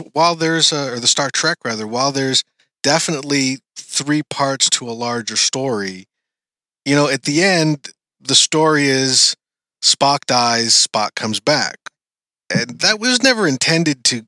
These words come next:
to kinda go any farther than that. Spock was gonna die, and then, "Oh, well, shit, we have to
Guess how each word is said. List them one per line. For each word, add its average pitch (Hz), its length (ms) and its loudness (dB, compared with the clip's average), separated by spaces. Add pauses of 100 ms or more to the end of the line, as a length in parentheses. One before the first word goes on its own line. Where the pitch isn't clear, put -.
to - 100 -4
kinda 117 220 -4
go 117 180 -2
any 104 120 -4
farther 113 400 -4
than 95 200 -12
that. 95 280 -4 (340)
Spock 113 400 0
was 131 100 -2
gonna 139 200 2
die, 110 440 -2 (680)
and 113 220 -2
then, 113 160 0
"Oh, 151 200 4
well, 113 240 -4
shit, 123 320 -2
we 107 140 -8
have 117 260 -4
to 107 280 -8